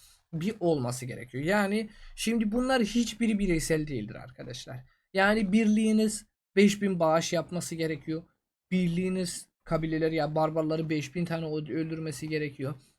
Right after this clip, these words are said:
Toplamda bir buçuk milyar kaynak toplaması gerekiyor birliğiniz ve birliğiniz altmış üye gerekiyor.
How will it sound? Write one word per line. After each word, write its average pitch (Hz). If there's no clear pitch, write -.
Toplamda 180
bir 175
buçuk -
milyar 175
kaynak 156
toplaması 170
gerekiyor 160
birliğiniz 156
ve 190
birliğiniz 175
altmış 135
üye 143
gerekiyor. -